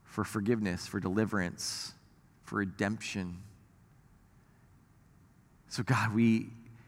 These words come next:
we remember and we give you thanks. And I pray, Lord, that you would in some way just instill in us a heart that understands your compassion for us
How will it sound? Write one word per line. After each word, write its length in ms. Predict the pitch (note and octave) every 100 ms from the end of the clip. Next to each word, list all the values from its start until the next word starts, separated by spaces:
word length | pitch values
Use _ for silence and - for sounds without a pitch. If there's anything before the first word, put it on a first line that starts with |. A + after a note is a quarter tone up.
| - -
we 80 |
remember 540 | A2 A2 A#2+ B2+ B2+ B2
and 120 | A2
we 80 | G#2+
give 240 | E2+ F#2+
you 80 | G2
thanks. 680 | - F2 E2+ - - - - -
And 100 | G#2+
I 80 |
pray, 480 | A2+ - C3+ B2+ A#2+
Lord, 300 | A2 A2 A2
that 120 | G#2+
you 140 | A2+ G#2+
would 140 | G#2
in 100 | G2+
some 380 | F#2 - A2 G2+
way 320 | F#2+ F2 D#2+ F#2 - - - - - -
just 180 | A2 -
instill 600 | A#2+ - - C#3+ B2+ A#2+
in 100 | G#2+
us 340 | G#2 G#2 -
a 60 | -
heart 380 | - G#2+ G2+ -
that 260 | G2+ F#2 - - - - - _ - - - _ _ -
understands 760 | A2+ A2 - - C3 C3+ A2+
your 200 | A2 A#2
compassion 680 | A2 A2+ - F#2 G2+ - A2+
for 240 | G2+ A#2 A2
us 460 | G#2 - - -